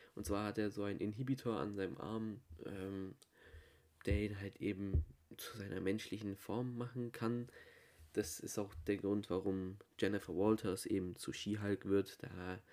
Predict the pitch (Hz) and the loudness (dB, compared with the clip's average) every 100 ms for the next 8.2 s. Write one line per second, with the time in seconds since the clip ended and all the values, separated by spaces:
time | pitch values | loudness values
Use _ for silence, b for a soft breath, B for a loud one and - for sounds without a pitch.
0 | B B - 87 - 107 113 101 104 104 | B B -8 -4 4 4 4 4 4 4
1 | 98 92 92 90 90 - - - - - | 0 2 2 4 2 2 -2 -2 -2 -14
2 | - 101 90 - - 113 117 - 107 - | -6 -2 -2 -4 -4 2 4 4 0 0
3 | B B B B B B _ _ _ _ | B B B B B B _ _ _ _
4 | _ - - - - 104 120 - 123 - | _ -14 -14 -10 -6 -2 0 4 2 4
5 | 127 127 120 123 - 120 113 139 151 143 | 0 2 2 2 2 2 2 4 4 4
6 | - 135 110 104 101 110 - 117 143 104 | 2 2 2 4 2 -2 -2 0 2 2
7 | 139 135 131 123 - - - 135 127 123 | 4 4 4 2 0 2 4 6 6 4
8 | 117 - | 0 -8